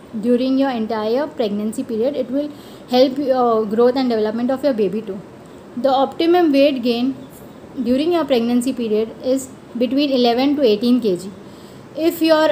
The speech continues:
underweight, you will gain around eleven to nineteen K G of weight. If you are overweight,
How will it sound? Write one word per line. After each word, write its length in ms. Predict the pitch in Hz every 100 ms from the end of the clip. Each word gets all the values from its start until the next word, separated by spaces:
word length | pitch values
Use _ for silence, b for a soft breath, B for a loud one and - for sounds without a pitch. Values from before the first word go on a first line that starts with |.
| 269
underweight, 480 | 247 277 285 302 285
you 40 |
will 120 | 277 262
gain 180 | 262 262
around 240 | 269 277
eleven 380 | 262 240 247 262
to 240 | 285 285 - - 240
nineteen 340 | 226 226 277 277
K 80 | 277 269
G 60 | 285
of 120 | 262
weight. 140 | 311 - - -
If 180 | 254 277
you 80 | 277
are 80 | 277
overweight, 580 | 254 226 254 277 320